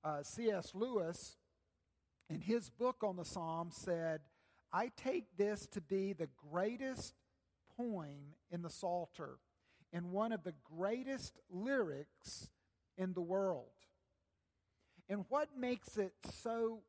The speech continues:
great is that the psalmist,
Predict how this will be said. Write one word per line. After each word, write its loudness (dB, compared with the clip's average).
great 0
is 0
that 4
the -2
psalmist, -2